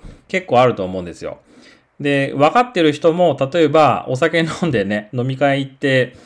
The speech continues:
その間に電話かかってきてとか、そういう時に酔っ払った時とか、ちょっと気緩んだ時に間違えて、楽天リンクアプリじゃないもので発信する、返信する可能性もあるんで、ここちょっと気をつけていただきたいなと。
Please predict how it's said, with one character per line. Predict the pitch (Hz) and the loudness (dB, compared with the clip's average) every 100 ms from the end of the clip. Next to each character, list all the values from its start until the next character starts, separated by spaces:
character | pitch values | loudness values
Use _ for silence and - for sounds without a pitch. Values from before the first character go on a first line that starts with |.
| - _ _ | -20 _ _
そ | 147 | -6
の | 151 151 | 0 2
間 | 156 151 | 2 2
に | 151 | 0
電 | 143 143 | 0 0
話 | |
か | 143 | 0
か | 139 | 0
っ | 147 | 0
て | 113 | -2
き | 101 | -6
て | 113 104 | -2 -2
と | 92 | -4
か、 | 90 82 _ _ _ | -8 -10 _ _ _
そ | - 170 | -4 -2
う | 170 | -2
い | |
う | 175 | -4
時 | 175 160 | -6 -4
に | 117 | 0
酔 | 113 | 0
っ | |
払 | - 156 | 2 0
っ | 170 | 0
た | 131 | -2
時 | 117 110 | -4 -8
と | - | -8
か、 | 101 101 | -6 -2
ち | 208 | -2
ょ | |
っ | 202 | -2
と | - 120 | 0 0
気 | - 175 | 0 -4
緩 | 170 160 | 0 0
ん | 165 | 0
だ | 113 | -2
時 | 95 101 | -4 -8
に | 95 | -8
間 | 98 | -6
違 | 98 139 147 110 | -6 -4 -2 -2
え | |
て、 | 101 101 87 - - - _ | -2 -2 -2 -10 -20 -20 _
楽 | 131 127 | -6 -6
天 | 170 170 | -4 -4
リ | 170 | 0
ン | |
ク | 175 | 2
ア | 180 | 2
プ | 156 | 0
リ | 107 | -4
じ | 98 | -2
ゃ | |
な | 127 156 | 0 0
い | |
も | 127 104 | 0 -4
の | 95 | -4
で | 92 87 | -6 -8
発 | 82 110 104 | -8 -12 -12
信 | - 113 | -10 -8
す | 107 107 | -8 -6
る、 | 107 104 - - 117 | -4 -4 -8 -12 -8
返 | 120 | -8
信 | 110 117 | -6 -8
す | 117 | -8
る | 113 | -6
可 | 120 117 | -6 -4
能 | 113 | -6
性 | 120 | -8
も | 107 113 | -4 -2
あ | |
る | 110 92 | -2 -4
ん | |
で、 | 95 | -8
こ | 135 | -10
こ | 131 - | -4 -4
ち | 175 | -4
ょ | |
っ | |
と | 117 | -6
気 | 107 117 | -6 -2
を | 113 | -4
つ | 110 | -4
け | 110 | -8
て | 107 101 | -6 -8
い | |
た | 101 98 | -6 -6
だ | 95 | -6
き | |
た | - 101 | -6 -8
い | |
な | 82 | -8
と。 | 78 | -16